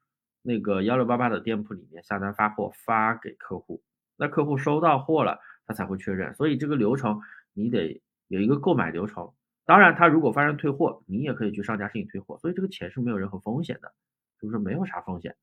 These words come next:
你不要觉得好像是这两三千块钱是花出去的，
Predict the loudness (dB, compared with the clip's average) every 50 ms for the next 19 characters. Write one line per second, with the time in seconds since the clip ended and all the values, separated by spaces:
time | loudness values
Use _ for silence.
0 | _ _ _ _ _ _ _ _ _ _ _ -8 0 2 2 2 4 2 0 0
1 | 0 0 0 0 0 -2 -2 -4 -4 -4 -4 -4 -4 -6 -6 -6 -6 -6 -6 -6
2 | -8 -10 -6 -2 0 2 2 0 0 -4 -8 -6 -6 -8 -8 -10